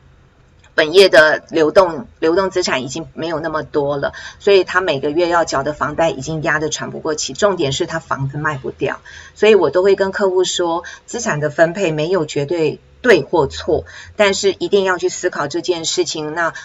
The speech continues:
我还是想分享给，如果今天在线上有很多人，你是真的就是属于一直买房子的人，你还是要考虑到你房子的变现性，到底你最后有套到利吗？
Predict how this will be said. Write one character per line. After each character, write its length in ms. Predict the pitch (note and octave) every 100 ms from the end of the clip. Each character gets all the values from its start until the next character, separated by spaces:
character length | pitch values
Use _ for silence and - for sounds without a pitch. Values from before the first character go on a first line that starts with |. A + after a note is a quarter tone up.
| -
我 100 | D3
还 160 | D3 D#3+
是 160 | F#3+
想 240 | F#3+ D#3 C#3+
分 220 | F#3+ G3+
享 180 | F3 D#3
给， 180 | D#3 C3+ - - -
如 200 | E3+ F3
果 180 | F3+ D3+
今 180 | F3
天 160 | F3+ F#3
在 160 | F#3 F3+
线 200 | F#3 F3
上 140 | D#3+
有 100 | E3
很 160 | E3 C#3+
多 120 | E3+
人， 120 | E3
你 80 | C3+
是 180 | F3 D#3 _ -
真 160 | F#3+
的 80 | F#3+
就 100 | F3+
是 160 | F3 F#3
属 220 | - D3
于 80 | D3+
一 140 | F#3
直 100 | F3+
买 160 | E3+ C#3
房 200 | - C#3+
子 140 | E4
的 120 | C#3+
人， 120 | G2+ C#3+
你 60 |
还 160 | E3 E3
是 100 | G#3
要 100 | G3
考 200 | - D3
虑 160 | F#3
到 180 | F#3 F3+ - - -
你 140 | D#3
房 320 | C#3 D#3 D#3
子 140 | F#3 E3+
的 80 | E3
变 280 | G3 F3
现 280 | E3+ F#3+ D#3+
性， 220 | - E3 - - -
到 160 | G3+
底 120 | F3 D#3+
你 140 | D3+
最 200 | - F#3+
后 160 | F#3 F3
有 140 | C#3
套 240 | C#3+ A3+
到 160 | G#3+ G3+
利 180 | G3 G3
吗？ 260 | F3+ F3